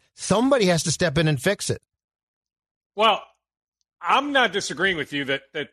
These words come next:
Speaker 2: something is up. I just don't have the exact answer on, on how to fix it.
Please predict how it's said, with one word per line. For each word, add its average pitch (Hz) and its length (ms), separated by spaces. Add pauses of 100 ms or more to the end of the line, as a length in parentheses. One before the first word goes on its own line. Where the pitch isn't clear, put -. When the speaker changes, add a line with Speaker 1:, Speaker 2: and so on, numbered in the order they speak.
Speaker 2:
something 185 720
is 120 200
up. 123 360 (600)
I 170 60
just 226 160
don't 262 180
have 185 300
the 190 100
exact 175 380
answer 151 580 (540)
on, 156 340
on 151 340
how 175 220
to 131 80
fix 233 380
it. 127 160